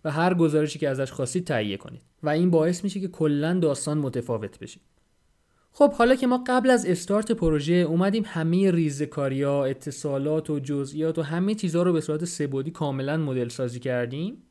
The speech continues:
چند تا فرصت و امکان خیلی مهم و اساسی برای ما به وجود میاد.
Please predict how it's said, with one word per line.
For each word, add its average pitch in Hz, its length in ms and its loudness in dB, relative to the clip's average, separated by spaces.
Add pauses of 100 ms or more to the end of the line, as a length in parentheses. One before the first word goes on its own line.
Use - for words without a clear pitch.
چند 285 340 0
تا 294 60 4
فرصت 185 640 0
و 180 120 0
امکان 180 500 0
خیلی 151 480 0
مهم 147 400 0
و 214 40 2
اساسی 160 400 0
برای 139 200 4
ما 135 100 0
به 127 120 2
وجود 113 300 -4
میاد. - 220 -14